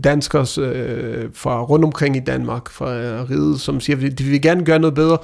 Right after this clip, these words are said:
men de, de kender ikke nogen jøder, som bor i der-, i deres område." Og jeg siger, Ved I hvad?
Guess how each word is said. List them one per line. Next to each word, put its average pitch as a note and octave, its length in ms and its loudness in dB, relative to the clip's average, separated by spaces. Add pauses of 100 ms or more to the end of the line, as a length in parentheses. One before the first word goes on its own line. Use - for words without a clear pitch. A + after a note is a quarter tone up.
(320)
men D3+ 240 4
de, E3 100 -4 (260)
de D#3+ 60 -2
kender G3+ 220 4
ikke G3 120 4
nogen F3 180 6
jøder, D3+ 200 4
som C#3+ 180 -4
bor C3+ 180 0
i C#3 60 -2
der-, C3 140 -2
i C3+ 60 -2
deres B2+ 300 -4
område." B2+ 320 -10 (100)
Og D3+ 80 -4
jeg D3 100 0
siger, F#3 200 -4 (140)
Ved E3+ 160 2
I F#3 40 0
hvad? F#3+ 140 -2